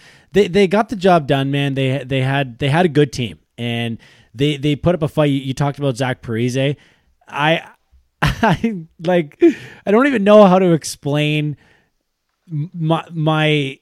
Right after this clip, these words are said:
my hindsight feeling about Parise, because I think I've, since the Olympic Games in twenty ten, I, I had heard someone say, like, someone said something about Zach Parise, and then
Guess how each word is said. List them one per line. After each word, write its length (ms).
my 200
hindsight 840
feeling 580
about 380
Parise, 600
because 300
I 80
think 240
I've, 260
since 380
the 260
Olympic 380
Games 540
in 180
twenty 300
ten, 340
I, 240
I 180
had 120
heard 300
someone 320
say, 260
like, 360
someone 340
said 220
something 260
about 260
Zach 280
Parise, 600
and 240
then 320